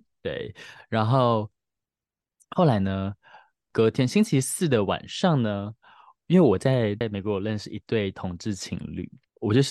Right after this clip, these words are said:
讲 A 男跟 B 男，他们是情侣。突然呢，A 男在星期四的晚上就敲，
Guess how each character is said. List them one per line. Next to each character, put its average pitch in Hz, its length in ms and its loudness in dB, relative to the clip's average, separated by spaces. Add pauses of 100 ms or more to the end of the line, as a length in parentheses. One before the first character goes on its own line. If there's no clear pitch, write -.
(160)
讲 95 280 -2
A 139 160 4
男 101 160 2
跟 107 160 -2
B 101 180 -6
男， 87 180 -8
他 117 120 -2
们 113 60 -2
是 107 100 -4
情 82 400 -8
侣。 90 180 -4
突 196 100 0
然 139 220 4
呢， 123 240 0 (300)
A 202 180 4
男 127 200 2
在 123 120 -2
星 139 200 -4
期 120 140 -6
四 - 180 -12
的 113 100 -2
晚 92 240 -10
上 98 260 -6
就 98 120 -4
敲， - 380 -6